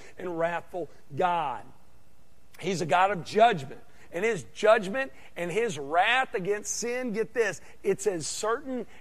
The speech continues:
as his grace and his mercy and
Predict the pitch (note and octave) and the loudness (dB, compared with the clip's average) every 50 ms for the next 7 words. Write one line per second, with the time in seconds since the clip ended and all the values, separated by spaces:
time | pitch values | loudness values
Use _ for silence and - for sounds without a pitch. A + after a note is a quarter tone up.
0 | - - F3+ F3+ F3+ E3+ - E3 E3 D3+ C3+ A2+ - - E3 F3+ G#3 G#3+ G#3+ - | -8 -4 -2 0 0 0 -2 -4 -6 -6 -8 -10 -10 -4 -2 0 0 -2 -2 -6
1 | - - - - - - - - E3 E3 D#3 C#3 A2+ A#2+ C3+ D3 D#3+ F3 F#3 F3 | -10 -12 -12 -12 -14 -16 -14 -12 -10 -10 -10 -8 -8 -6 -2 0 2 2 2 0
2 | - - F#3 F#3 F3+ D3+ - - - - - E3+ D#3+ D#3+ D#3+ D#3+ D#3+ D#3 | -2 -2 -2 -2 -2 -2 -6 -10 -14 -12 -10 -6 -4 -4 -2 -2 -4 -4